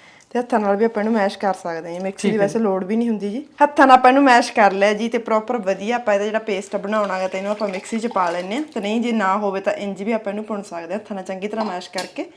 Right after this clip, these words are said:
Speaker 2: ਠੀਕ ਹੈ ਜੀ।
Speaker 1: ਤੇ ਹੁਣ ਆਪਾਂ ਇਹਦੇ ਵਿੱਚ ਪਾ ਲਾਂਗੇ ਜੀ ਇੱਕ ਚਮਚਾ ਤਵਾ ਸੀਰ ਦਾ।
Speaker 2: ਠੀਕ ਹੈ, ਇੱਕ ਚਮਚਾ ਪਾ ਲੈਣਾ ਤਵਾ ਸੀਰ ਦਾ।
Speaker 1: ਹਾਂਜੀ।
Speaker 2: ਮਿਕਸੀ ਦੇ ਵਿੱਚ ਹੀ ਪਾ ਲੈਣਾ।
Speaker 1: ਤੇ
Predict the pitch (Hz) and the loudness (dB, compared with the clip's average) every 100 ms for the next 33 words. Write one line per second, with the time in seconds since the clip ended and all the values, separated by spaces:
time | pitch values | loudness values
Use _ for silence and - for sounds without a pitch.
0 | - - 202 185 156 147 147 247 247 254 | -10 0 0 0 -4 -4 -2 2 6 6
1 | 247 240 269 277 302 226 220 220 220 190 | 6 4 2 -2 4 6 6 2 -2 -2
2 | 208 214 - 220 214 214 202 202 202 196 | -4 -4 -2 -4 -4 -2 -2 0 -2 0
3 | 196 175 165 170 196 185 226 302 - - | 0 -2 -2 -4 -6 -4 -6 -6 -14 -8
4 | 185 - 147 - - - 208 196 226 220 | -8 -6 -12 -14 -10 -4 -2 2 2 2
5 | 196 160 147 180 180 190 175 170 151 143 | 4 4 2 0 4 4 4 0 -8 -8
6 | 147 - - 233 190 160 - _ _ - | -12 -16 -8 -6 -6 -10 -20 _ _ -4
7 | 190 208 220 254 214 214 240 180 139 139 | 0 2 6 6 4 2 2 4 2 -2
8 | 131 - - | -8 -14 -18